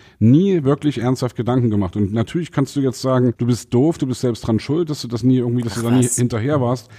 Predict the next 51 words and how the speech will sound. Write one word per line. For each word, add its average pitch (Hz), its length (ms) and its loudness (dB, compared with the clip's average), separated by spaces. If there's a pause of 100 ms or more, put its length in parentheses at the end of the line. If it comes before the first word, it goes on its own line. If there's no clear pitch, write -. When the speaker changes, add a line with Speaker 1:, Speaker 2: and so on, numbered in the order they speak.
(260)
Speaker 1:
Aber 117 340 0
mir 135 320 4
Speaker 2:
Nein. 117 100 -6
Speaker 1:
ging, 147 220 4
also, 131 160 -2
ich, 123 120 -6 (440)
sag 131 220 2
mal 139 100 2
so, 101 180 -2
es 113 120 -4
ist 160 160 -4
ja, 151 120 -8
es - 140 -6
ist 143 120 -6
immer 185 180 0
schön, 131 460 0 (320)
mit 117 180 -2
dem, 135 140 4
was 120 100 -2
man 120 140 2
tut, 131 240 -4
Geld 113 200 -2
zu 113 120 -10
verdienen. 92 380 -4
Und 95 40 -2
ich 95 100 -8
hab 120 120 -6
eben 143 180 2
schon 139 120 2
mal 131 100 2
gesagt, 120 240 -2
es 113 80 -4
ist 120 180 -6
echt 135 240 -6
ein 107 100 0
Segen, 147 360 0
es 127 80 0
ist 113 100 -6
ein 110 80 -4
Geschenk, 151 460 0
dass - 260 -8
ich 127 160 0
mit 117 160 0
dem, 127 160 4
was 113 80 0
ich 104 140 -4
mache, 120 360 0
meinen 110 280 2
Lebensunterhalt 107 520 0
bestreiten 90 460 -4
kann. 82 280 0